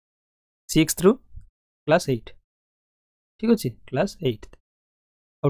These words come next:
ଡିଫିକଲ୍ଟି ଲେଭେଲ୍, ଡିଫିକଲ୍ଟି ଲେଭେଲ୍ ରହିବ ପ୍ଲସ୍ ଟୁ ଲେଭେଲ୍ର, ଠିକ୍ ଅଛି? ତମର ପେପର୍ ଟୁଟା, ପେପର୍ ଟୁଟା ତମ ଡିଫିକଲ୍ଟି ରହିବ ପ୍ଲସ୍ ଟୁ ଲେଭେଲ୍ର, ଆଉ ପେପର୍ ୱାନ୍ଟା ଇଏ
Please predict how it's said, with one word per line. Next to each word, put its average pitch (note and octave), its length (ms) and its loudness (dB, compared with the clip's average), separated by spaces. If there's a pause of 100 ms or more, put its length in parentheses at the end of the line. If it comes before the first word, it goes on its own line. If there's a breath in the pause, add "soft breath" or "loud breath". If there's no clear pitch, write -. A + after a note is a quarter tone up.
ଡିଫିକଲ୍ଟି E3+ 380 2
ଲେଭେଲ୍, F#3 200 2 (1300)
ଡିଫିକଲ୍ଟି D3 420 0
ଲେଭେଲ୍ D#3 200 2
ରହିବ D3+ 140 2 (100)
ପ୍ଲସ୍ C#3 220 -2
ଟୁ D#3+ 140 0
ଲେଭେଲ୍ର, A#2 280 -6 (440)
ଠିକ୍ G#3+ 160 0
ଅଛି? - 120 -6 (440)
ତମର C#3+ 200 0
ପେପର୍ D#3 240 4
ଟୁଟା, B2 220 2 (560)
ପେପର୍ D3+ 260 2
ଟୁଟା D#3+ 220 2
ତମ F3+ 160 2
ଡିଫିକଲ୍ଟି D#3+ 340 0
ରହିବ D#3 200 4
ପ୍ଲସ୍ C3 180 -2
ଟୁ - 100 -4
ଲେଭେଲ୍ର, E3 220 2 (500)
ଆଉ D3 60 4 (100)
ପେପର୍ D3 240 4
ୱାନ୍ଟା D3+ 240 2
ଇଏ F#3+ 80 6